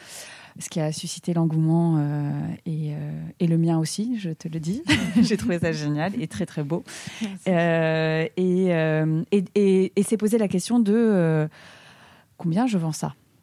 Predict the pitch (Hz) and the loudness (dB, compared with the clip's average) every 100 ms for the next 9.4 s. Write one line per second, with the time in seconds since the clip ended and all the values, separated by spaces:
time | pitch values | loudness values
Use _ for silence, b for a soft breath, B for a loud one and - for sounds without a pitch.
0 | _ - 180 175 185 175 185 175 170 196 | _ -4 -2 0 -2 0 0 0 2 2
1 | 190 185 185 165 156 - 175 170 196 185 | 4 4 4 4 2 0 -2 0 0 0
2 | 165 - 170 160 - 214 208 208 214 - | -2 -2 -2 -2 0 2 4 2 0 -2
3 | 175 170 170 185 175 170 175 180 170 165 | -2 2 4 4 2 2 0 0 -2 -4
4 | 160 160 160 170 165 160 156 156 156 156 | -4 -6 -6 -6 -2 0 -2 -2 -4 -4
5 | 156 - 202 190 - 226 226 - 175 - | -6 -2 0 0 -2 0 0 0 -4 -2
6 | 185 180 170 170 185 180 165 160 156 165 | 0 2 2 0 -2 -2 -4 -4 -6 -6
7 | 147 147 - 220 185 151 147 156 160 226 | -6 -6 -4 -4 -4 -6 -4 -2 0 2
8 | 214 196 165 151 190 - - - 165 - | 0 -2 -4 -6 -8 -10 -14 -10 -10 -8
9 | 160 160 226 | -4 -2 -2